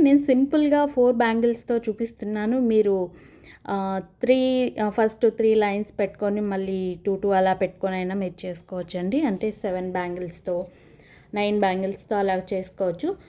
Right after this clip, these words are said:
మీకు ఒక ఐడియా అయితే వస్తుంది ఎట్లా చేసుకోవాలనేది అయితే. నేను ఫోర్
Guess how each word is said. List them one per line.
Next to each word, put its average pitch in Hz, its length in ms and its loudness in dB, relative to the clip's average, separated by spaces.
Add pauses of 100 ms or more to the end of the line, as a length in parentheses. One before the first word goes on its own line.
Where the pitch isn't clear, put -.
(160)
మీకు 247 200 0
ఒక 240 80 -4 (120)
ఐడియా 240 200 6
అయితే 226 140 0
వస్తుంది 208 540 -2
ఎట్లా 196 220 -4 (100)
చేసుకోవాలనేది 180 680 -4
అయితే. 254 180 0 (100)
నేను 214 220 -2
ఫోర్ 202 200 0